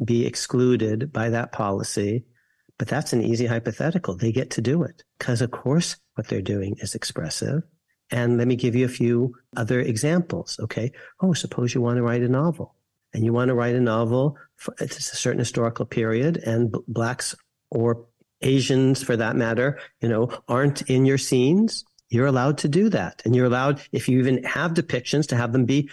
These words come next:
demeaning depictions in words. Uh, that's called Gone with the Wind. That's why I hate the, the novel, truth be told. You're allowed to make a movie of this. It's called the movie Gone with the Wind. And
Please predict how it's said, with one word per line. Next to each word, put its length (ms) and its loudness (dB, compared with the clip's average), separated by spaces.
demeaning 640 6
depictions 840 -2
in 240 4
words. 540 2
Uh, 180 -4
that's 260 -6
called 280 0
Gone 240 4
with 100 4
the 80 4
Wind. 260 4
That's 220 -14
why 100 0
I 40 2
hate 260 2
the, 120 -2
the 80 2
novel, 340 0
truth 240 0
be 100 0
told. 400 0
You're 100 2
allowed 200 2
to 100 2
make 240 2
a 120 4
movie 800 4
of 220 0
this. 340 -4
It's 160 -2
called 180 4
the 80 6
movie 300 6
Gone 240 2
with 80 2
the 80 0
Wind. 180 4
And 100 -2